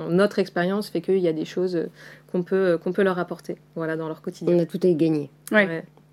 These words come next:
Speaker 3: Bon, c'est le mot de la fin. On a tout à
Speaker 2: Voilà,
Speaker 3: y gagner.
Speaker 2: exactement.
Speaker 3: Je
Speaker 2: Ça va
Speaker 3: pense
Speaker 2: être notre
Speaker 3: que
Speaker 2: slogan, euh, du
Speaker 3: <laughs>
Speaker 2: prochain événement.
Speaker 3: Ça va être un slogan très sympa. En tout
Speaker 2: Ouais.
Speaker 3: cas, je pense que les entrepreneurs qui nous regardent ont bien compris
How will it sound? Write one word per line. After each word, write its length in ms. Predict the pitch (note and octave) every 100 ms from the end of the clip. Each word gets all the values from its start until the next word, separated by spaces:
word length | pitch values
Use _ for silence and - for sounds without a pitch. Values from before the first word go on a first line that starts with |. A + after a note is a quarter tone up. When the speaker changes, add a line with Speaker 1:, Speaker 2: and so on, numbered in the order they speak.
| -
Speaker 3:
Bon, 80 | F3+
c'est 100 | -
le 40 | G3
mot 60 | F#3+
de 40 |
la 100 | F3+
fin. 160 | F3 E3
On 80 | F3
a 60 |
tout 100 | E3+ G3+
à 40 |
Speaker 2:
Voilà, 180 | F3+ E3+
Speaker 3:
y 40 |
gagner. 260 | G3 G3+ A3
Speaker 2:
exactement. 460 | F#3 F#3+ G3 F3+ F3
Speaker 3:
Je 60 | F#3
Speaker 2:
Ça 80 |
va 40 | F#3
Speaker 3:
pense 100 | F#3
Speaker 2:
être 40 | A3
notre 120 | G#3
Speaker 3:
que 60 |
Speaker 2:
slogan, 560 | A3 G#3 G3+ G3+ G3 E3+
euh, 60 | E3+
du 60 |
Speaker 3:
<laughs> 0 |
Speaker 2:
prochain 360 | F3+ A3+ A3 F#3+
événement. 320 | F3+ A#3+ F#3
Speaker 3:
Ça 40 | G#3+
va 60 | A#3+
être 80 | C#4
un 120 | F#3+
slogan 360 | A3+ A3 A3 A#3+
très 180 | G#3 A#3+
sympa. 320 | A3 G#3 G#3+
En 60 | G#3+
tout 60 |
Speaker 2:
Ouais. 60 | F3+
Speaker 3:
cas, 240 | A3+ G#3+
je 80 | G3+
pense 160 | G#3+ G#3
que 120 | G#3+
les 220 | F#3+ G#3
entrepreneurs 480 | B3 B3 G3+ A3+ A3
qui 60 | A3+
nous 60 | G#3+
regardent 180 | A3 G#3
ont 40 |
bien 140 | G3 G#3+
compris 440 | A3 G#3 - C4